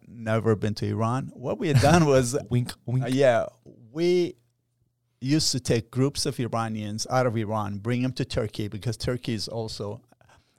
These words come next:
Speaker 1: right next door to Iran. It takes, like, a couple of hours of flying, and we would train them and send them back again.
Speaker 2: Right.
Speaker 1: Well, we had just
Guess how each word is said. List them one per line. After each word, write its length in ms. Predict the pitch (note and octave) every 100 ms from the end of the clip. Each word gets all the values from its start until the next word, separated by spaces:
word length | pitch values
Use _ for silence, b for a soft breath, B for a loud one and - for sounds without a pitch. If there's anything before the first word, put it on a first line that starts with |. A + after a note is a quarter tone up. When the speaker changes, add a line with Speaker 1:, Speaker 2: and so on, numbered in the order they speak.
| b
Speaker 1:
right 200 | B2 B2
next 300 | B2 A#2 -
door 140 | - A2
to 140 | - G#2+
Iran. 300 | G2 G#2 G2+
It 80 | G#2
takes, 260 | A#2+ - - -
like, 160 | E2 -
a 40 |
couple 240 | C#3 G#2
of 80 | G#2+
hours 320 | A2 A2 G#2
of 80 | G#2
flying, 480 | - A#2 G#2+ G#2 B2 b b b b -
and 120 | C3+
we 60 | C#3
would 140 | C3
train 320 | - F#3 D#3+
them 280 | G2+ G#2+ A#2 _ _
and 80 | A2+
send 240 | - A#2 G#2+
them 80 |
back 280 | G#2+ E3+ -
again. 260 | A2 F#2+ F#2 _ _ -
Speaker 2:
Right. 240 | G#2 E2 _ _ _ _ _ _ _
Speaker 1:
Well, 200 | A2+ B2
we 120 | A#2
had 140 | A2+ G#2
just 220 | C3